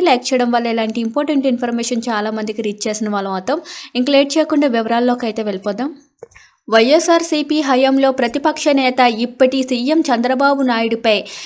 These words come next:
ఎన్టీఆర్ జిల్లా నందిగామలోని జరిగిన రాళ్ల దాడి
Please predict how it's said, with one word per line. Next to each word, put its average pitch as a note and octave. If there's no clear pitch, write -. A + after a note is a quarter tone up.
ఎన్టీఆర్ D#4
జిల్లా B3
నందిగామలోని B3+
జరిగిన A#3
రాళ్ల B3+
దాడి A#3+